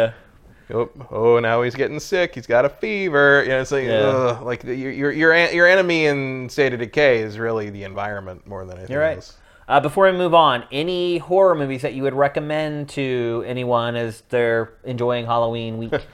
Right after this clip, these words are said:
Speaker 2: Well, other than Lady in White, if you want something
Speaker 1: Right.
Speaker 2: that's really
Speaker 1: Yeah, I guess
Speaker 2: con-,
Speaker 1: you did
Speaker 2: really
Speaker 1: recommend that
Speaker 2: weird.
Speaker 1: already.
Speaker 2: Um, hmm. Do I have any, like, old ones that, uh,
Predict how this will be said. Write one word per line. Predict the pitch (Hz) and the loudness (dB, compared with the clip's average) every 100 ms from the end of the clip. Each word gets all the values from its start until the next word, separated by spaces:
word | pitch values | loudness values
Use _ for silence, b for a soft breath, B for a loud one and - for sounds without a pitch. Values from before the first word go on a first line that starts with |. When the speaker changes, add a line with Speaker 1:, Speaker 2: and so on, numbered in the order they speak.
| b b b | b b b
Speaker 2:
Well, | 127 160 | 4 6
other | 165 | 6
than | 143 131 | 4 2
Lady | 135 143 123 | 2 2 0
in | 113 | 2
White, | 120 127 110 | 4 2 2
if | 104 | -4
you | 113 | -6
want | 113 110 | -6 -4
something | 127 113 | -4 6
Speaker 1:
Right. | 147 | 10
Speaker 2:
that's | 135 117 | 10 6
really | 117 | 2
Speaker 1:
Yeah, | |
I | 151 | 4
guess | 175 | 2
Speaker 2:
con-, | 147 | 0
Speaker 1:
you | |
did | 147 139 | 0 4
Speaker 2:
really | 131 127 | 4 4
Speaker 1:
recommend | 117 131 | 2 4
that | |
Speaker 2:
weird. | 135 113 95 | 6 4 2
Speaker 1:
already. | 95 98 b b b b - | -2 -8 b b b b -4
Speaker 2:
Um, | 120 123 123 120 120 120 123 b b b b b b b _ _ _ _ _ _ _ _ | 0 2 2 0 -4 -8 -10 b b b b b b b _ _ _ _ _ _ _ _
hmm. | 117 110 101 98 98 _ _ | -12 -12 -12 -14 -18 _ _
Do | 135 | -14
I | |
have | 139 | -10
any, | 135 120 | -8 -6
like, | 107 - | -8 -8
old | 98 104 104 | -10 -10 -10
ones | 107 104 104 101 | -10 -12 -12 -14
that, | 90 - _ _ _ _ _ _ _ _ _ _ _ _ _ | -16 -16 _ _ _ _ _ _ _ _ _ _ _ _ _
uh, | 98 104 104 104 104 104 | -10 -8 -6 -6 -6 -6